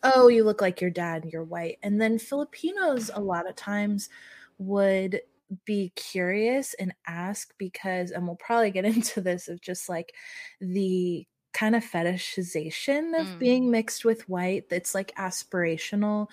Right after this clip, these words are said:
Speaker 1: So I think Filipinos
Speaker 2: Yeah.
Speaker 1: could recognize it in a way that was kinda like,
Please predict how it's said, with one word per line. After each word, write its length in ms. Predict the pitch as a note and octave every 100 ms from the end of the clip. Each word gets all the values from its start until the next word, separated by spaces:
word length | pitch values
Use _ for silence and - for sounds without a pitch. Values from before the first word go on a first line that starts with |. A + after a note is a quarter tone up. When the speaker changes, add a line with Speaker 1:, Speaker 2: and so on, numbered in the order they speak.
| - - -
Speaker 1:
So 540 | - - G3+ G3 F#3+
I 80 | G3
think 240 | G3+ C4 A#3+
Filipinos 640 | G3+ F#3 D#3 F#3 F#3 F#3
Speaker 2:
Yeah. 120 | -
Speaker 1:
could 140 | G#3 F3+
recognize 760 | F3+ F#3+ G3 G3+ G3 G3 G3
it 300 | G#3 G#3 - -
in 120 | G3
a 100 | F#3
way 460 | F3 F3 F3 F3
that 180 | F3 E3+
was 140 | - F3+
kinda 320 | - F3 F3
like, 380 | E3+ E3 E3+ -